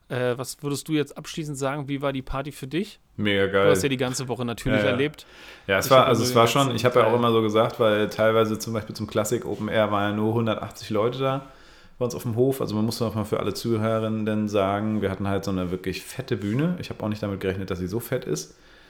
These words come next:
Speaker 2: Auch von der Licht- und Tontechnik, links und rechts hingen so die Boxen runter, so wie man es kennt auf einer Festivalbühne.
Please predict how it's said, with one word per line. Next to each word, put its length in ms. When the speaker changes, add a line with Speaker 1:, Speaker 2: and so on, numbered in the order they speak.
Speaker 2:
Auch 120
von 140
der 100
Licht- 260
und 120
Tontechnik, 640
links 220
und 100
rechts 280
hingen 220
so 80
die 100
Boxen 340
runter, 540
so 140
wie 60
man 120
es 120
kennt 200
auf 120
einer 80
Festivalbühne. 760